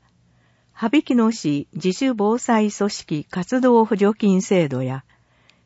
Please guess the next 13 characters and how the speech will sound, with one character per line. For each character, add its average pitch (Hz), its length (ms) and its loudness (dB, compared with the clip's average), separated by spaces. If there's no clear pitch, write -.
地 285 220 4
域 160 260 -4
防 208 240 2
災 220 280 2
講 220 300 4
演 202 220 2
会 147 260 -4
な 175 160 0
ど 156 200 -2
を 135 100 -6
通 160 300 -6
じ 147 140 -8
て、 - 260 -8